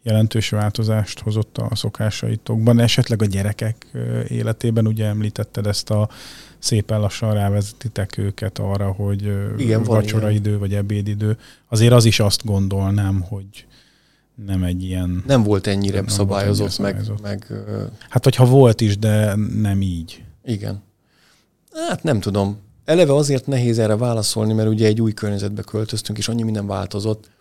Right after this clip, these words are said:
Speaker 2: De az biztos, hogy... Ha
Speaker 1: Sőt, covid is elindult,
Speaker 2: Így
Speaker 1: tehát
Speaker 2: van.
Speaker 1: hogy te egy csomót töltöttél, ö, otthoni környezetbe.
Speaker 2: Igen. Tehát nagyon sok minden változott, nagyon nehéz így meghatározni, mi volt, mi nem. De az biztos, hogy a, a villany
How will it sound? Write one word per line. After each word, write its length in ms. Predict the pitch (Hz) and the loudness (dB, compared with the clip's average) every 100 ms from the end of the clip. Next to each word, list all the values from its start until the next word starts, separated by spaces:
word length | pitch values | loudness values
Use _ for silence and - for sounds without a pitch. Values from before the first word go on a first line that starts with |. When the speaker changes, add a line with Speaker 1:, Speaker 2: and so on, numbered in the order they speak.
| _ _ _ _ | _ _ _ _
Speaker 2:
De 180 | 127 117 | 0 6
az 140 | 120 | 6
biztos, 440 | 120 160 - 117 - | 6 0 0 0 0
hogy... 260 | 120 110 - | 0 -4 -8
Ha 80 | - | -8
Speaker 1:
Sőt, 380 | - 123 113 - _ - | 2 4 4 2 _ -6
covid 420 | 104 92 98 95 | -4 -2 -4 -2
is 300 | 104 - - | -2 -4 -6
elindult, 580 | 123 110 113 113 113 120 | -4 0 2 2 2 2
Speaker 2:
Így 80 | 131 | 2
Speaker 1:
tehát 100 | 127 | 0
Speaker 2:
van. 80 | 127 | 0
Speaker 1:
hogy 120 | 131 | -2
te 100 | 123 | -2
egy 60 | 104 | -4
csomót 340 | - 104 101 | -2 -2 -2
töltöttél, 560 | - 95 92 - 107 95 95 92 101 104 107 | -2 -4 -4 -6 -4 -2 -2 -2 -4 -4 -4
ö, 220 | 104 101 98 | -4 -4 -4
otthoni 340 | 104 110 - 110 | -4 -4 -2 -2
környezetbe. 760 | - 113 113 110 110 117 117 - - | -2 -2 0 -2 -2 -2 -4 -6 -12
Speaker 2:
Igen. 280 | 107 101 107 - _ _ _ _ | -8 -8 -10 -16 _ _ _ _
Tehát 140 | - | -4
nagyon 160 | 127 117 | 0 0
sok 140 | - | 0
minden 200 | 113 110 | 0 2
változott, 320 | 110 110 117 | 2 2 0
nagyon 180 | 123 110 | 2 2
nehéz 340 | 107 101 98 101 | 2 0 -2 -2
így 100 | 101 | -2
meghatározni, 720 | 104 101 104 104 110 104 104 | -4 -6 -10 -6 -6 -4 -4
mi 140 | 107 | -4
volt, 240 | 107 104 110 | -4 -4 -4
mi 80 | |
nem. 180 | 113 131 120 _ _ _ | -2 -2 -4 _ _ _
De 120 | - 123 | 2 4
az 100 | 120 | 6
biztos, 320 | 147 151 120 | 2 0 -2
hogy 140 | 117 | 0
a, 160 | 110 - _ _ _ _ _ - | 0 -2 _ _ _ _ _ -14
a 80 | 101 | -4
villany 480 | 120 147 135 113 | 2 2 4 2